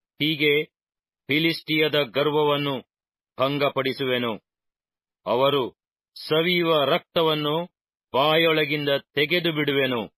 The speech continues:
ಅವರು ಕಚ್ಚುವ ಅಸಹ್ಯ ಪದಾರ್ಥಗಳನ್ನು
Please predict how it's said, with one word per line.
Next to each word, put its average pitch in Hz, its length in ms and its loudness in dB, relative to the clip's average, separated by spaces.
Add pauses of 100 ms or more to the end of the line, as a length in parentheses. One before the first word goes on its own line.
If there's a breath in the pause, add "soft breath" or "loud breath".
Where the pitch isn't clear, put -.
(880)
ಅವರು 131 420 2
ಕಚ್ಚುವ 135 680 -2 (340)
ಅಸಹ್ಯ 139 580 -2
ಪದಾರ್ಥಗಳನ್ನು 131 1040 -2